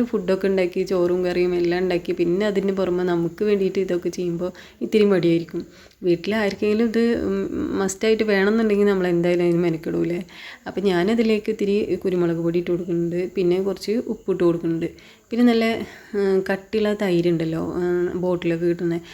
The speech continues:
അതുണ്ടെങ്കിൽ ചേർത്താൽ ഒരു പ്രത്യേക ടേസ്റ്റാണ് കേട്ടോ. പിന്നെ വെള്ളക്കടലയില്ലേ, വെള്ളക്കടല വേവിച്ചിട്ട്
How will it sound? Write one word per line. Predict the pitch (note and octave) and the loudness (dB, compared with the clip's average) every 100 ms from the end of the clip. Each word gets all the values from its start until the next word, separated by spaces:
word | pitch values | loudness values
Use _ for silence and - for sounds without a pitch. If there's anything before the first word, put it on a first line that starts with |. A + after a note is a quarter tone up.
| - - G#3+ | -20 -12 -6
അതുണ്ടെങ്കിൽ | G#3 A3 G#3 G3+ | 0 2 2 0
ചേർത്താൽ | F3+ D#3+ E3 | -2 -2 -4
ഒരു | E3 | -4
പ്രത്യേക | F3+ E3+ D#3 | -8 -6 -4
ടേസ്റ്റാണ് | D#3+ E3 D#3+ D#3+ D#3+ | -2 -4 -4 -6 -4
കേട്ടോ. | D3+ D#3+ D#3+ | -4 -6 -6
പിന്നെ | F#3+ | -4
വെള്ളക്കടലയില്ലേ, | A3 G3+ F#3+ F#3 F3+ F#3+ F3+ E3 E3+ | -2 0 0 0 0 2 2 0 -2
വെള്ളക്കടല | F3+ F3+ F#3+ F#3+ G3 | -2 -4 -4 -2 0
വേവിച്ചിട്ട് | G#3 F#3 F3 F3+ - | 2 2 0 -6 -6